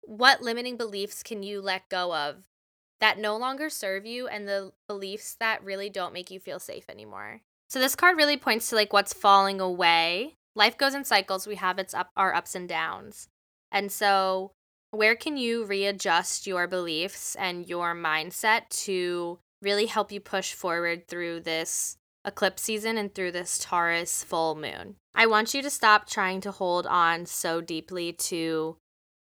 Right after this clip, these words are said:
what it is that you feel like you're holding on to. It's safe to let go, and it is safe to move on.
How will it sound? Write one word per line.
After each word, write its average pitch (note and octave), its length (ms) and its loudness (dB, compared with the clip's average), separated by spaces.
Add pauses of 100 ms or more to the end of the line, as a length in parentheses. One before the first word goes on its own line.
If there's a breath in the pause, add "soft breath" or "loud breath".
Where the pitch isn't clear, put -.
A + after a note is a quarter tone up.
(120)
what E3+ 220 0
it E3+ 100 0
is E3 240 0
that F3 200 0
you F3+ 160 -6
feel E3+ 260 -4
like E3 180 -4
you're E3+ 140 -4
holding D#3+ 360 -8
on D3+ 200 -2
to. G3 240 -4
It's - 180 -6
safe - 400 -6
to F#3+ 140 -4
let F3 240 0
go, D3+ 320 0
and F3 120 -8
it E3 140 -10
is F3+ 100 -4
safe - 500 -8
to - 120 -12
move D3 340 -12
on. - 540 -10